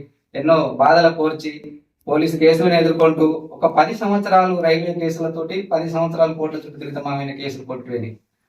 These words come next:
అటువంటి ప్రభుత్వం మాకు ఏదో మేలు చేస్తా అనుకుంటే అసలు మేలు కాదు, మమ్మల్ని పూర్తిగా మర్చిపోయింది ఆ గవర్నమెంట్. ఇప్పుడు వచ్చినటువంటి గవర్నమెంట్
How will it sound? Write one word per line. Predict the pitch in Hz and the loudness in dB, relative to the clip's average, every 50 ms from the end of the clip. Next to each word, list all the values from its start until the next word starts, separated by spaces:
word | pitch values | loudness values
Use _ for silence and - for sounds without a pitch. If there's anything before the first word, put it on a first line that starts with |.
| - - | -6 -4
అటువంటి | 151 165 180 190 185 185 190 | -2 2 4 4 4 4 4
ప్రభుత్వం | 170 170 170 175 - - 190 170 | 4 4 4 4 0 0 0 2
మాకు | 165 160 139 147 | 2 2 2 2
ఏదో | 160 170 185 180 | 0 2 2 2
మేలు | 165 160 165 170 170 | 2 2 0 0 2
చేస్తా | 170 165 - - 160 151 | 0 0 0 0 -2 -2
అనుకుంటే | 151 147 151 151 151 - 131 127 - - - - - - _ _ | -2 -2 -6 -6 -4 -2 -2 -2 -4 -8 -12 -20 -20 -20 _ _
అసలు | - - - 139 139 | -14 -8 -8 -6 -6
మేలు | 131 131 156 170 170 175 | -4 -2 -2 0 4 6
కాదు, | 170 170 165 165 165 165 165 139 - - _ _ - | 8 8 8 6 4 0 -8 -10 -14 -18 _ _ -16
మమ్మల్ని | - 127 127 123 139 139 | -12 -10 -8 -6 -6 -8
పూర్తిగా | - 135 139 160 170 170 202 202 190 | -8 -8 -10 -10 -8 -4 -4 0 2
మర్చిపోయింది | 175 165 165 - - 165 151 131 120 117 123 | 2 2 2 0 -6 -8 -6 -6 -4 -4 -2
ఆ | 127 | -4
గవర్నమెంట్. | 127 117 127 131 131 127 127 127 127 - 113 - - _ _ _ _ _ _ _ | -4 -2 -2 -2 -2 -2 -4 -6 -6 -8 -10 -16 -20 _ _ _ _ _ _ _
ఇప్పుడు | - 156 143 143 202 | -16 -10 -2 2 2
వచ్చినటువంటి | 196 190 196 202 202 202 196 202 196 - | 2 2 2 -2 -4 -4 -4 -4 -2 2
గవర్నమెంట్ | 170 165 170 170 180 180 180 180 160 160 | 4 4 4 4 4 0 -2 -2 -2 -2